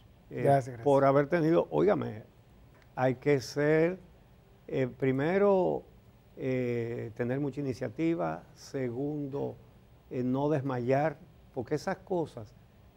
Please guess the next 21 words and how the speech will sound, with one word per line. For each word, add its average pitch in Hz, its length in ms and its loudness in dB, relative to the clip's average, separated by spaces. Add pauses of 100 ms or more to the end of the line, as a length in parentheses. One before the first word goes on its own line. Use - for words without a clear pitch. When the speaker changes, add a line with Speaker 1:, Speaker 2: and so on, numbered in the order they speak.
(360)
Speaker 1:
eh, 127 180 -4
son 143 280 -2
muy 160 120 0
bonitas 160 420 -2
cuando 147 300 -10
salen, 127 460 -8
pero 120 160 -14
¿cuánto 160 440 -8
cuesta 135 500 -12
organizar 104 640 -12 (100)
todo 113 320 -12
esto? 110 180 -18 (800)
Sobre 131 340 -2
todo, 196 360 0 (360)
bueno, 135 200 2 (380)
en, 147 300 4
en 143 480 2
recursos 135 380 2
económicos, 220 540 4
pero 165 180 4
también 135 640 2